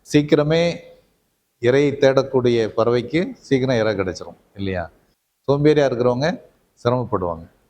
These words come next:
பறவைகளுக்கு மட்டும் இல்ல, மனிதர்களுக்கும் அதான். தள்ளி போடுறத விட எப்பவுமே in advance prepare பண்ணுங்க. ஒரு அகாடமிக் சீசன் ஆரம்பிக்கும் போது எவ்வளவு சீக்கிரம் முடியுமோ start reading lessons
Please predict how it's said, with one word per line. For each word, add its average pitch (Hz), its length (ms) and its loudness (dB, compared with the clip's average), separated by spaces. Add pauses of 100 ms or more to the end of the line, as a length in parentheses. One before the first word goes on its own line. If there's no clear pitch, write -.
(240)
பறவைகளுக்கு 127 500 0
மட்டும் 120 280 -4
இல்ல, 156 120 -2
மனிதர்களுக்கும் 120 640 -2
அதான். 82 120 -10 (680)
தள்ளி 127 260 0
போடுறத 123 400 0
விட 123 340 -4 (580)
எப்பவுமே 120 360 -4
in 127 180 -4
advance 123 440 0 (160)
prepare 120 300 0
பண்ணுங்க. 110 440 -6 (220)
ஒரு 107 240 0
அகாடமிக் 143 480 0
சீசன் 143 380 0
ஆரம்பிக்கும் 120 500 -4
போது 95 300 -6 (180)
எவ்வளவு 143 420 -2
சீக்கிரம் 147 320 -2
முடியுமோ 117 520 -4 (400)
start 131 280 0 (220)
reading 117 560 0
lessons 92 220 -8